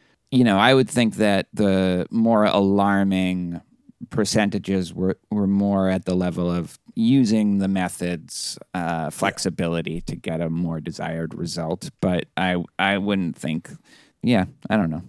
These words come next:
But I, but I wouldn't think that that's the biggest problem. Like I said, I think that's a more surface problem with not, and it's not just psychology. I think a lot of the social sciences, but then also,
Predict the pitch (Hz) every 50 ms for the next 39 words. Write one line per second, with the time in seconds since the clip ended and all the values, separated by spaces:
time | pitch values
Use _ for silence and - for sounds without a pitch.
0 | - _ _ _ - - - - 165 190 214 214 196 220 208 214 226 254 226 226
1 | 190 - 170 147 120 127 101 - 104 104 104 - - - 95 90 85 101 80 90
2 | - - - 123 117 107 80 80 78 98 - 78 147 147 165 135 117 139 131 120
3 | 113 104 120 117 - 110 101 - - 104 98 98 101 107 113 117 113 107 101 92
4 | - - 101 95 - - 80 80 - - - - 85 85 65 - - - - 62
5 | 71 73 - - - - - - - - - 165 190 180 165 - - 143 139 131
6 | 127 123 120 110 - 147 175 180 123 - 110 98 - - 90 90 - - 127 127
7 | 101 92 85 87 92 87 95 90 - - 95 98 95 90 90 85 - 95 90 87
8 | - - - - 82 85 85 85 - - 85 82 - - - - 92 92 85 92
9 | 101 104 - 101 90 87 85 82